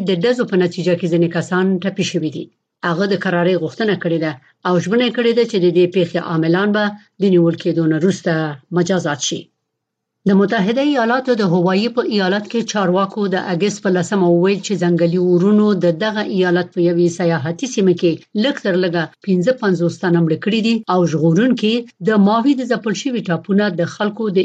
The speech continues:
ایستلو هڅې کوي. د غورونو د سمندر په غاړه کې د لاهینا ښار سخت ځپلی دی. چارواکي وایي چې دغه چټک خپرېدونکي اور ډېر خلک مجبور کړل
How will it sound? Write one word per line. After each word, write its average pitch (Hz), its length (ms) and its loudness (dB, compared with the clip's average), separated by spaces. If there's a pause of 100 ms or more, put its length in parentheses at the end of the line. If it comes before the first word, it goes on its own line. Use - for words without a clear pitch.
ایستلو 170 420 0
هڅې 170 280 -4
کوي. 147 200 -8 (460)
د 196 40 0 (100)
غورونو 254 480 4
د 262 120 -2
سمندر 214 520 0
په 208 140 -2
غاړه 226 260 0
کې 226 120 0 (100)
د - 20 0 (100)
لاهینا 185 380 0 (120)
ښار 196 240 -2 (140)
سخت 170 200 -4 (100)
ځپلی 156 360 -4
دی. 170 120 -10 (360)
چارواکي 208 480 0
وایي 214 300 2
چې 220 80 -2 (200)
دغه 214 160 0 (100)
چټک 202 360 -4
خپرېدونکي 170 600 2
اور 208 200 4 (240)
ډېر 208 140 2 (100)
خلک 208 220 -2 (120)
مجبور 170 420 0
کړل 214 200 0